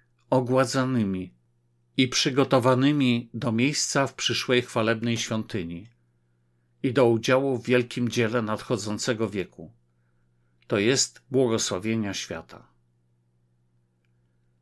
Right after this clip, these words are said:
Kościół przez swą głowę, Jezusa Chrystusa, jest zaopatrzony w pewne dary ducha pomiędzy swoimi członkami na ziemi.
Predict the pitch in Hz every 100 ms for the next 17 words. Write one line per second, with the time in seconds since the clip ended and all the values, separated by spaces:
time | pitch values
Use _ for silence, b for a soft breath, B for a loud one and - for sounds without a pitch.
0 | _ _ _ _ _ _ 180 175 202 165
1 | - 139 - - 143 139 113 123 131 135
2 | 165 - _ _ _ _ _ _ _ _
3 | _ 131 113 127 - 143 131 139 123 -
4 | 101 - 69 _ _ _ _ _ _ _
5 | _ _ 120 160 - 131 117 127 117 113
6 | - 131 131 131 - 117 104 107 98 110
7 | 113 107 110 - 113 110 - 104 107 104
8 | 101 - 92 104 123 113 - 101 - 107
9 | 113 104 101 95 95 90 -